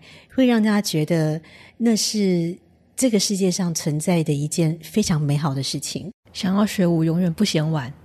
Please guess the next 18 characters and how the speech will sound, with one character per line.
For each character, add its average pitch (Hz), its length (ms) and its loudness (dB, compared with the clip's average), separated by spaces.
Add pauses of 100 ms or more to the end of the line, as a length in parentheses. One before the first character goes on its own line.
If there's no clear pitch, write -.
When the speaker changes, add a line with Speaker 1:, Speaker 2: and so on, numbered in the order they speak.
Speaker 2:
随 - 160 0
时 170 160 0
都 185 140 2
可 185 100 0
以 175 60 0
开 165 220 -8
始。 - 260 -6 (680)
Speaker 1:
<laughs> 370 680 -8
好， 180 340 -2 (300)
那 226 380 2 (480)
跳 285 280 -2
舞 165 140 2
的 156 100 0
人 139 220 -2
呢， 147 200 -2
他 208 140 -4
难 175 200 2
免 147 280 0